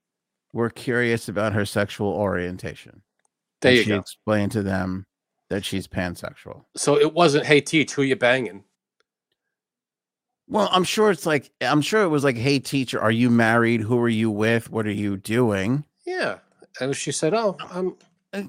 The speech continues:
Speaker 1: none of your bit, nothing. Nobody.
Speaker 2: Yeah, she
Speaker 1: None of
Speaker 2: could have
Speaker 1: your
Speaker 2: said, "None of your
Speaker 1: business.
Speaker 2: business." But look what, look, let's just go with what happened here now. So she said that, and then the kids felt safe and comfortable enough to
Speaker 1: Hold on, T H, objection, hearsay.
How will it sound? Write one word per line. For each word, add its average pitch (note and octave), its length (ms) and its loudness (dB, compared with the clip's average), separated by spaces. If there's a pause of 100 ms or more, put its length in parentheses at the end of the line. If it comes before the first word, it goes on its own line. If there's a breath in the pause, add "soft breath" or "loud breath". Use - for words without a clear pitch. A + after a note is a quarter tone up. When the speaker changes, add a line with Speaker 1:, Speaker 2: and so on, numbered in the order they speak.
(160)
Speaker 1:
none G#3 200 -4
of A3+ 60 -4
your A3+ 120 -4
bit, G#3+ 200 -6
nothing. A3 460 -2
Nobody. A3 320 0
Speaker 2:
Yeah, D4+ 100 8
she - 140 0
Speaker 1:
None G3 60 6
of - 20 2
Speaker 2:
could D#4 80 8
have D#4 60 6
Speaker 1:
your A#3+ 40 4
Speaker 2:
said, G#3 140 6
"None C#3+ 140 8
of C3 60 8
your B2 80 6
Speaker 1:
business. A#2+ 360 2
Speaker 2:
business." - 280 -20
But G#3 140 2
look A3+ 160 0
what, A3 160 2
look, G#3 180 2 (720)
let's D#3 200 -2
just E3+ 160 -2
go D#3 160 2
with D3 160 -2
what C#3+ 100 -4
happened A#2+ 320 -4
here F2+ 140 -12
now. D#2+ 140 -18 (440 soft breath)
So B2 260 6
she C3 200 0
said B2+ 280 4
that, G#2+ 300 2 (460)
and A2+ 120 -4
then B2+ 120 4
the B2+ 80 0
kids C3+ 580 0 (600)
felt - 500 -2 (680)
safe C#3+ 460 0
and B2+ 100 -4
comfortable C#3 480 -4
enough F#2+ 360 -8
to C3 260 0
Speaker 1:
Hold G#2+ 140 2
on, G2 200 -2
T A2+ 240 -2
H, G#2+ 300 -2
objection, G2+ 540 -4
hearsay. G2 520 -4